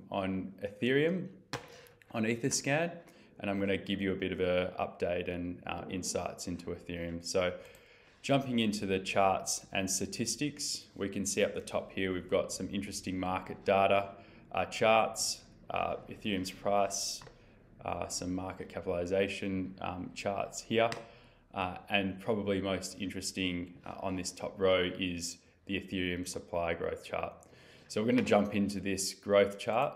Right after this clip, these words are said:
just to give you guys an idea of, uh, Ethereum's inflation since,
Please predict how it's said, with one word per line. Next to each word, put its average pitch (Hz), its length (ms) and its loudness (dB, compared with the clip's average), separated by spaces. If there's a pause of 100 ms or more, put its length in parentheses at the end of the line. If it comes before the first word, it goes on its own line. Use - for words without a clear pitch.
(240)
just - 260 -6
to 104 40 -2
give 92 220 -4
you 90 100 -4
guys 87 380 6
an 85 100 -6
idea 87 540 -2
of, 90 100 -8 (500)
uh, 85 360 -2 (440)
Ethereum's 98 580 -2
inflation 87 600 -2
since, - 460 -8